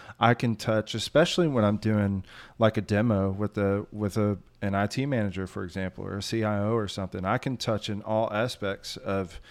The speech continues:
you know, the, the process of their on-premise environment, for example.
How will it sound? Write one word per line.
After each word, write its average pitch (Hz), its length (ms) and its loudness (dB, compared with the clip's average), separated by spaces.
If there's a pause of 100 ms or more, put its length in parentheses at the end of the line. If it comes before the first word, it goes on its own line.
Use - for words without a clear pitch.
(420)
you 107 120 -2
know, 98 260 0
the, 98 480 -2
the 104 120 -4
process 110 580 -2
of 95 100 -8
their 101 380 0
on-premise 104 560 0
environment, 92 520 -4
for 92 120 -6
example. 92 600 -6